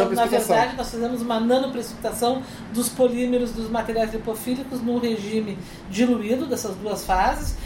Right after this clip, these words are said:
Speaker 2: E o que é importante? As duas fases têm que ser miscíveis entre si e uma delas tem que ser não solvente do polímero.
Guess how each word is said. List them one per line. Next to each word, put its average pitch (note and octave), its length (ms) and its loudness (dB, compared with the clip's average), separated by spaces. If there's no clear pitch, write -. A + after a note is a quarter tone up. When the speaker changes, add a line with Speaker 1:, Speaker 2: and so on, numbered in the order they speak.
Speaker 2:
E B3 80 2
o A#3+ 60 0
que B3+ 100 -2
é - 20 6
importante? A3 640 -2
As F#3 140 0
duas A#3 320 2
fases E3+ 300 0
têm F#3 160 -8
que E3 60 -12
ser G3+ 140 -8
miscíveis G#3 600 -2
entre F#3 260 -6
si B3+ 460 -4
e G#3+ 120 2
uma C#4 240 2
delas G#3+ 420 -2
tem A#3+ 160 -6
que A3+ 120 -8
ser A#3+ 180 -2
não A#3 400 4
solvente A3+ 720 -2
do A3 160 -10
polímero. F#3 400 -4